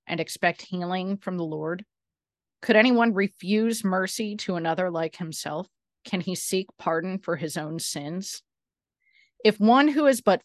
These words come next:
flesh cherishes wrath,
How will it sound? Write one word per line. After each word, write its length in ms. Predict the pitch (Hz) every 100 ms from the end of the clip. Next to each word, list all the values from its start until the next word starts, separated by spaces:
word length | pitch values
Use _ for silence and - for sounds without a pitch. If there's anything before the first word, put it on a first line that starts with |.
| _
flesh 580 | 190 202 135 139 - - -
cherishes 920 | - 208 220 220 220 - 170 156 - -
wrath, 480 | 196 175 160 107 50